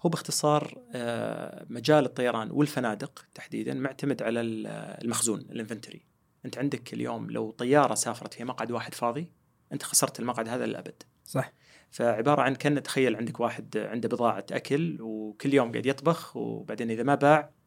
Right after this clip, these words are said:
Speaker 1: يكب الأكل كله بالزبالة. فالطيران نفس الفكرة، عندهم قسم، آه، متخصص بس في إدارة ال-، الإيرادات، revenue department، هو اللي يتحكم بالأسعار، يتحكم.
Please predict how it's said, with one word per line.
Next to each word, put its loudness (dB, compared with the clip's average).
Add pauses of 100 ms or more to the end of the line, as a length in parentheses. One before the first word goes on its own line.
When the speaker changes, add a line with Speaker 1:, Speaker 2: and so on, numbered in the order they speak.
(180)
Speaker 1:
يكب -4
الأكل -2
كله -6
بالزبالة. -10 (1080)
فالطيران 4
نفس 2
الفكرة، -6 (120)
عندهم 0
قسم، 0 (340)
آه، -10
متخصص 0
بس 2
في -2
إدارة -4 (100)
ال-، -4 (400)
الإيرادات، -6 (540)
revenue -10
department، -14
هو 4
اللي 6
يتحكم -8
بالأسعار، -4
يتحكم. -18